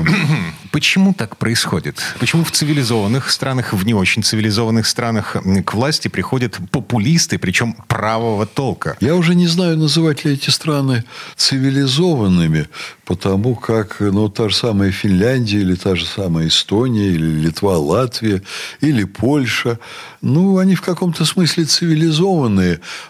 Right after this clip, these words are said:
Speaker 2: а уже если бы, допустим, вышла карта, в которой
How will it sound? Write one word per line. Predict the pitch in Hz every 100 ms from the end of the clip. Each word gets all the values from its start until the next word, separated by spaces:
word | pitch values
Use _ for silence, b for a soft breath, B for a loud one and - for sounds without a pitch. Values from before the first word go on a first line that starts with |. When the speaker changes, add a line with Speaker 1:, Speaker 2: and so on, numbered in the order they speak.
| -
Speaker 2:
а | 95 101 101
уже | 101 110 92 123
если | 120 107 - 110
бы, | 107
допустим, | 101 110 - 135 - - 110 98 B B
вышла | 90 120 107 117
карта, | 107 131 107 - 101
в |
которой | - 107 120 110 107 98